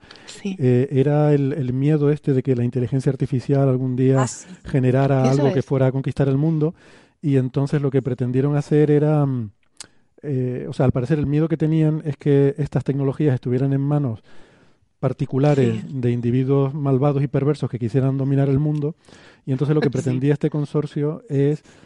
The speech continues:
Speaker 2: desarrollar esta tecnología como plataformas abiertas para que
Speaker 1: Ujú.
Speaker 2: pudieran estar al servicio de todos y que a-, al abrirla, eh, pues fuera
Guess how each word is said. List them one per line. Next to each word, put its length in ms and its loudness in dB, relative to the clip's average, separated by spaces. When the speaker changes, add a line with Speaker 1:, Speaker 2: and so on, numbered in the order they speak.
Speaker 2:
desarrollar 520 0
esta 160 0
tecnología 640 2
como 220 -4
plataformas 480 -2
abiertas 540 0
para 240 0
que 300 2
Speaker 1:
Ujú. 100 -6
Speaker 2:
pudieran 300 -2
estar 240 0
al 160 0
servicio 380 0
de 60 2
todos 380 0
y 100 -8
que 120 -2
a-, 160 -2
al 160 0
abrirla, 520 0
eh, 560 0
pues 160 -4
fuera 680 2